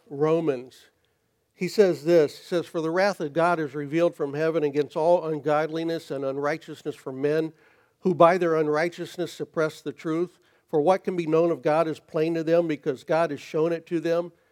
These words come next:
For his invisible attributes, namely his eternal power and divine nature, have been clearly perceived for e-, ever since the creation of the world." He's saying God can be seen in, even in nature, in all things that he made.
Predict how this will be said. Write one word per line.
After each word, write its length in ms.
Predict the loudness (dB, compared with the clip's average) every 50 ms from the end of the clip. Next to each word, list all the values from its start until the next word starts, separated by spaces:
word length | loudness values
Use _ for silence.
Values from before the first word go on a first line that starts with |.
| _ _ _ _ _ _ _
For 140 | _ 0 0
his 140 | 0 0 -2
invisible 560 | -4 2 4 4 4 4 4 2 0 0 0
attributes, 680 | 0 -2 -4 -4 -6 -8 -8 -6 -4 -4 -6 -6 -4 -2
namely 340 | -2 0 0 2 2 2
his 120 | 0 0 -4
eternal 420 | -8 -8 -4 -2 0 2 2 2
power 400 | 0 0 -2 0 2 2 2 2
and 120 | 0 -2 -4
divine 500 | -6 -2 0 0 0 0 0 -2 0 0
nature, 460 | 0 0 0 -4 -4 -4 -4 -4 -4
have 180 | -4 -4 -2
been 180 | -2 -2 -2 -4
clearly 480 | -8 -6 -4 -2 -2 -2 -2 -2 -4 -6
perceived 640 | -8 -10 -12 -12 -10 -6 -4 -4 -2 -4 -4 -6
for 280 | -4 -4 -2 -2 -4 -6
e-, 20 | -10 _ _ _ _ _ _ _ _ -4
ever 220 | -2 -2 0 -2
since 320 | -2 -2 -2 -2 -2 -4 -6
the 80 | -14
creation 420 | -12 _ -6 -4 -4 -4 -4 -6 -6
of 60 | -4
the 60 | -4
world." 340 | -2 0 2 2 2 0 -2
He's 140 | -4 -4 -2
saying 200 | 0 0 0 -2 -6 -14 -20 -20 _ _ -2
God 320 | 2 4 6 6 6 6
can 140 | 4 4 4
be 120 | 2 -2
seen 300 | -4 -4 -2 0 2 2
in, 280 | 2 2 0 0 -4 -6 _
even 340 | -8 -6 -2 2 2 4 4
in 180 | 2 2 0 0
nature, 520 | 0 0 -2 -4 -6 -10 -14 -14 -14 -16 _ _ _ _ _ _ _ _ _ _ _ _ _ _ _
in 140 | -2 2 4
all 220 | 6 8 6 6 4
things 260 | 2 0 0 0 0
that 140 | -2 -2 -2
he 80 | -2
made. 300 | -4 -4 -4 -6 -8 -12